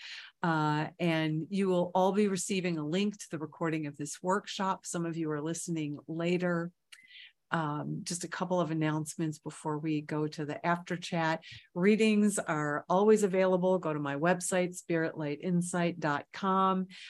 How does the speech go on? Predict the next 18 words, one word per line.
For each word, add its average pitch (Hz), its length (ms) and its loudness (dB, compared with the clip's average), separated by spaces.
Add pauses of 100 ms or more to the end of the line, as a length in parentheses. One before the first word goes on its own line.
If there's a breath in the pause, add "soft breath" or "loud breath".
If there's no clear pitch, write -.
(160 loud breath)
I 175 120 4
have 165 480 2
an 151 200 -2
upcoming 180 540 0
Psychic 160 480 -2
Healing 202 480 -2
Foundations 208 1040 0
six-week 247 600 -6
class 208 460 2
starting 165 380 0
September 185 560 -2
sixth. 180 420 -4
You'll 165 140 -2
get 160 220 -2
to - 180 -6
even 151 260 -2
more 180 280 0
tools. 175 640 -2